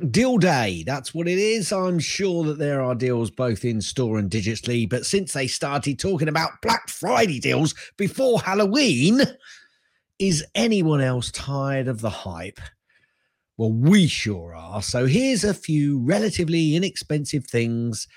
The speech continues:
tech related, you can buy that we like.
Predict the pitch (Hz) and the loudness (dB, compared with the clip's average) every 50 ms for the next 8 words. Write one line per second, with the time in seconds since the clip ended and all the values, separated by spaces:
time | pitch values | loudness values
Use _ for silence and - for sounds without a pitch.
0 | _ _ _ - - - - - - - 202 196 185 156 147 131 - - 139 135 | _ _ _ -6 -6 -6 -6 -8 -6 -4 -2 0 2 2 0 0 0 0 0 0
1 | 127 120 - - - - - 180 220 240 - - 202 180 143 139 226 220 202 202 | 0 -2 -6 -10 -16 -8 -2 0 0 0 2 2 2 2 2 2 2 2 2 2
2 | 196 185 185 139 180 170 156 139 113 87 76 80 - - - | 2 0 0 0 2 2 2 2 2 0 -4 -8 -12 -16 -20